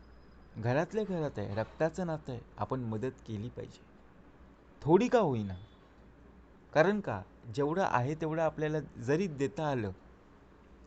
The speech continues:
तरी ज्यावेळी आपल्यावर संकट येईल, त्यावेळी ते नक्कीच करतील ना. परंतु देणं गरजेचं आहे.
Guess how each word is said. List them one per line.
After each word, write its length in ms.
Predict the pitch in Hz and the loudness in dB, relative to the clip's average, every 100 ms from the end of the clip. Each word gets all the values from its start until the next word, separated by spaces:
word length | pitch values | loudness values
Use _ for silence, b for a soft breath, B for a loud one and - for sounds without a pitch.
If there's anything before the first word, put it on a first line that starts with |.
| - | -8
तरी 140 | 139 139 | -2 0
ज्यावेळी 400 | 120 143 180 180 | 4 4 4 0
आपल्यावर 440 | 151 - 156 180 | -4 -2 -4 -4
संकट 320 | 170 156 156 | -6 -8 -6
येईल, 180 | 151 135 | -6 -6
त्यावेळी 280 | 139 139 156 156 | -4 -4 -4 -4
ते 100 | 160 | -6
नक्कीच 420 | 151 135 - 196 - | -4 -8 -4 -6 -4
करतील 320 | 123 - 98 | -8 -6 -6
ना. 140 | 113 139 - - - - - - - - - - - - - - - - - - - | -6 -8 -14 -20 -20 -20 -20 -20 -20 -20 -20 -20 -20 -20 -20 -20 -20 -20 -20 -18 -4
परंतु 400 | 131 185 226 220 - - - - - - - - - - - - - - - | 0 0 0 -4 -6 -20 -20 -20 -20 -18 -18 -20 -20 -20 -20 -20 -20 -20 -10
देणं 480 | 139 143 160 214 247 | 2 6 6 6 4
गरजेचं 480 | 208 131 110 98 | 2 0 -2 -6
आहे. 80 | 90 | -10